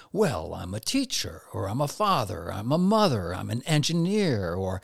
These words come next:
you might say, "I'm a Catholic," or "I'm a Christian," or "I'm a Buddhist," or "I've got my master's degree," or "I've got, uh,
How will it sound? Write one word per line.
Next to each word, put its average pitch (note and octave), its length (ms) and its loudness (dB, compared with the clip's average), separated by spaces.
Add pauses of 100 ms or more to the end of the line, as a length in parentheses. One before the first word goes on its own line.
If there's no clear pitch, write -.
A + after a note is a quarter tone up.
(240)
you A#2 80 -2
might A2 200 0
say, A#2+ 120 0
"I'm C#3+ 160 2
a E3+ 60 2
Catholic," E3+ 720 -2
or G2+ 80 -4
"I'm A2+ 140 0
a A#2 40 -2
Christian," C3+ 640 0
or F2+ 80 -6
"I'm B2+ 200 0
a D#3 60 2
Buddhist," E3+ 680 2 (260)
or B2+ 160 4
"I've B2+ 160 4
got C#3 180 -2
my G3 120 0
master's G#3+ 580 2
degree," G2+ 580 -2
or F#2 200 -2
"I've C3 200 -2
got, D3 300 2
uh, C3+ 100 6